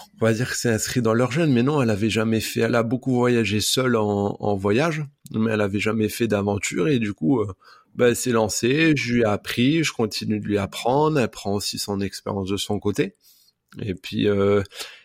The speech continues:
et puis après, non, elle devient compétente, mais elle arrive aussi à me, à me surprendre, typiquement sur notre dernière aventure à vélo. Ouais, j'ai été, euh, j'ai été impressionné de ce qu'elle a pu faire. Je m'attendais pas à ce qu'elle soit capable de faire autant, ouais.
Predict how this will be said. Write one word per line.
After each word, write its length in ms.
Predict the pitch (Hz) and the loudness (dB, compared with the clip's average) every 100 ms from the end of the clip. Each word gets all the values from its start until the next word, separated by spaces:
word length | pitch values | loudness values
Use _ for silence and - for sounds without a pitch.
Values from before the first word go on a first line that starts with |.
| _ | _
et 100 | 104 | -4
puis 160 | - 107 | -2 -2
après, 300 | 98 - 180 | -2 -2 0
non, 160 | 202 | 2
elle 100 | 165 | 2
devient 200 | 117 120 | 0 -2
compétente, 540 | - 113 139 175 185 - | -2 -2 -2 -2 -4 0
mais 100 | 123 | 2
elle 160 | 117 | 2
arrive 300 | 113 107 123 | 0 0 -2
aussi 300 | 120 - - | 0 -2 -2
à 60 | 120 | 0
me, 320 | 113 110 113 | 2 0 -2
à 80 | - | -2
me 120 | 110 | -2
surprendre, 440 | 107 117 - 147 139 | -2 -4 -4 -4 -4
typiquement 400 | - 120 113 110 | -6 -6 -4 -2
sur 180 | - 107 | -2 -4
notre 140 | 110 | -4
dernière 360 | 107 104 104 101 | -2 -2 -2 -2
aventure 380 | 104 - 107 | -2 -2 -2
à 80 | 101 | 0
vélo. 320 | 101 120 170 - - - - - _ | 2 0 -2 -8 -20 -20 -20 -20 _
Ouais, 200 | 120 180 | 0 2
j'ai 180 | 131 120 | 2 2
été, 340 | 107 - 123 110 | 0 0 2 2
euh, 180 | 104 | 2
j'ai 140 | 90 101 | 0 -2
été 160 | - | 0
impressionné 640 | 107 101 - 135 - 131 135 | 0 0 -2 -2 -2 0 0
de 100 | 117 | -2
ce 100 | - | -2
qu'elle 160 | 110 | -2
a 80 | 104 | -2
pu 140 | - 135 | -2 -6
faire. 240 | 123 101 | -6 -6
Je 80 | 104 | -6
m'attendais 400 | 101 98 101 101 | -6 -4 -4 -4
pas 480 | - 117 110 107 104 | -2 -4 -4 -4 -6
à 60 | |
ce 100 | - | -6
qu'elle 120 | 104 | -8
soit 180 | - 104 | -4 -4
capable 340 | - 98 113 104 | -4 -4 -4 -4
de 60 | |
faire 180 | - 101 | -4 -6
autant, 260 | - - | -6 -8
ouais. 60 | 113 | -10